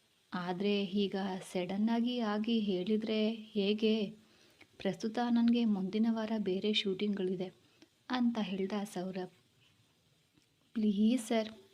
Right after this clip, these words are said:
ಈ ಒಂದೇ ಒಂದ್ ಸಲಕ್ಕೆ ಅಡ್ಜಸ್ಟ್ ಆಗಿ, ಒಂದ್ ವಾರದಲ್ಲಿ ನಮ್ಮ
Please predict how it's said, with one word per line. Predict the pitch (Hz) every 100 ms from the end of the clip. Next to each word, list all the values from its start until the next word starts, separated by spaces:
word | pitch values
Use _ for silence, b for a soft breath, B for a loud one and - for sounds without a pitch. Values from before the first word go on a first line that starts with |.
| _
ಈ | 220 226
ಒಂದೇ | 202 202 190 190 214
ಒಂದ್ | 226 208
ಸಲಕ್ಕೆ | - 196 202 220 214
ಅಡ್ಜಸ್ಟ್ | 208 175 175 185 -
ಆಗಿ, | 190 180 185 B B B B B B
ಒಂದ್ | 226 220 226
ವಾರದಲ್ಲಿ | 196 202 208 233 247 240
ನಮ್ಮ | 240 247